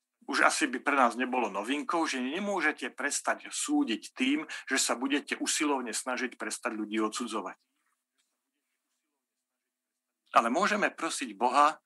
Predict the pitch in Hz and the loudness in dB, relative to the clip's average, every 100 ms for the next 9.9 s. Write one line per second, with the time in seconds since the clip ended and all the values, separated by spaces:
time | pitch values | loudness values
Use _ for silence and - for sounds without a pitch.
0 | - - _ - 120 120 151 156 170 139 | -20 -20 _ -2 0 4 4 6 2 2
1 | 123 110 139 - - 117 139 120 127 127 | -2 -4 -2 -2 -4 -6 -6 -4 0 2
2 | 127 127 123 117 _ _ _ _ _ _ | 2 2 0 -2 _ _ _ _ _ _
3 | _ _ - 127 - 120 - 143 - 135 | _ _ -14 -4 -2 -2 -6 -6 -6 -4
4 | - 123 117 113 120 117 110 - - - | -2 -2 -2 -4 -4 -4 -6 -10 -18 -18
5 | _ _ _ _ _ _ _ _ _ _ | _ _ _ _ _ _ _ _ _ _
6 | _ - 123 143 160 165 151 143 135 117 | _ -4 2 4 6 6 4 4 4 4
7 | 107 - _ _ _ _ _ _ - 127 | 2 -4 _ _ _ _ _ _ 0 2
8 | 127 135 - 127 107 110 113 117 110 113 | 4 0 -2 -2 2 4 4 2 -4 -8
9 | 107 107 110 107 98 98 - - | -6 -6 -6 -6 -8 -10 -10 -14